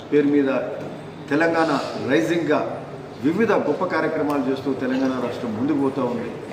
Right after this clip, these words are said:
మరి ఇన్ని కార్యక్రమాలు చేస్తూ మనం ముందుకు పోతున్న సందర్భంగా మీరు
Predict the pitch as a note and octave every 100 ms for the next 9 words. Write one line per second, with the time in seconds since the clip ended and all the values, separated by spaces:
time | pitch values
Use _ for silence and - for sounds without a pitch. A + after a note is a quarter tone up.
0 | - - - - A#2 B2 A2 D#3 F3 C3
1 | C#3 C#3+ D3+ C#3 C#3 B2+ B2+ C3+ C3+ A2+
2 | A2 A#2 C3 C3 B2+ A#2+ - A2+ - C3+
3 | - - - - - - B2 D#3+